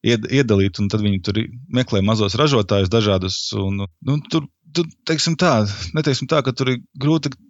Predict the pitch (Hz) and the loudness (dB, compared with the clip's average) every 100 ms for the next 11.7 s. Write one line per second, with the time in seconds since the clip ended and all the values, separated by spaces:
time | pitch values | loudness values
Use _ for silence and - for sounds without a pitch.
0 | - 147 - 208 - 127 113 110 120 139 | -8 -8 2 2 4 2 2 0 0 0
1 | 147 139 - 160 160 107 - 110 - 104 | 0 -2 -4 -2 2 0 0 -4 -4 -6
2 | 101 - 110 104 110 110 104 - - - | -8 -4 -2 0 0 0 0 -6 -20 -2
3 | 131 123 - 107 110 107 110 - 107 - | 0 0 2 2 2 0 -4 -6 -4 2
4 | 156 113 98 92 95 95 95 95 - 107 | 2 4 2 0 -2 -2 -4 -8 -8 -8
5 | 101 104 101 98 104 107 98 101 101 95 | -6 -2 -2 0 0 2 0 0 0 -2
6 | 90 104 98 - _ 117 120 - 107 - | -4 -6 -6 -10 _ -6 -6 -6 -8 -8
7 | 101 113 104 101 95 - _ 135 117 104 | -4 0 2 0 -4 -16 _ 0 2 4
8 | 104 - 110 - 165 101 - - 92 104 | 2 0 -2 0 0 0 -6 -8 -4 -4
9 | 98 - 120 110 - 113 131 110 98 101 | -4 -4 0 0 -2 0 0 0 -2 0
10 | 90 90 101 107 98 90 - 107 - 117 | 0 2 2 2 0 -2 -4 -6 -2 -4
11 | 107 101 - 104 104 101 | -2 -4 -4 -6 -4 -2